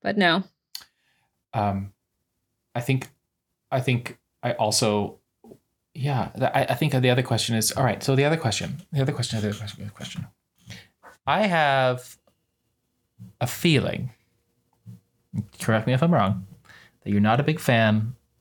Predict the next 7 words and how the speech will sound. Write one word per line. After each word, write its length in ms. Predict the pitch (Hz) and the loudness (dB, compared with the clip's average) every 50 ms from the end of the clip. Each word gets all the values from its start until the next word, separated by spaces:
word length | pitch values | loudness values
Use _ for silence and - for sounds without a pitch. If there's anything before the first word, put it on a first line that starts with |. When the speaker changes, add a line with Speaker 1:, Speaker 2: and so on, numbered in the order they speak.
| _ _ _ - | _ _ _ -6
Speaker 2:
of 140 | 120 113 - | -6 -4 -2
Tom's 320 | - 110 104 101 101 - | 0 2 2 2 2 0
former 320 | - - 113 107 107 104 | 0 0 2 4 4 4
partner, 440 | 101 - - - 107 101 - 90 98 | 2 0 0 0 2 2 2 0 -2
Frank. 460 | 101 - - - 87 - - - - - _ _ _ _ _ _ _ _ _ _ _ _ _ - - - - - - - - - - - _ _ _ _ _ _ _ _ - | -4 -2 -2 -2 -2 -4 -4 -12 -20 -20 _ _ _ _ _ _ _ _ _ _ _ _ _ -20 -20 -20 -20 -18 -16 -16 -16 -16 -18 -20 _ _ _ _ _ _ _ _ -2
Speaker 1:
Frank. 580 | 175 170 160 - - 208 - - - - - _ _ _ _ _ _ - | 0 0 0 0 -4 -8 -12 -16 -18 -18 -20 _ _ _ _ _ _ -6
Speaker 2:
Spitznagel? 600 | - - 175 - - 165 170 165 170 175 185 - | 0 2 2 4 4 4 2 2 0 -2 -4 -6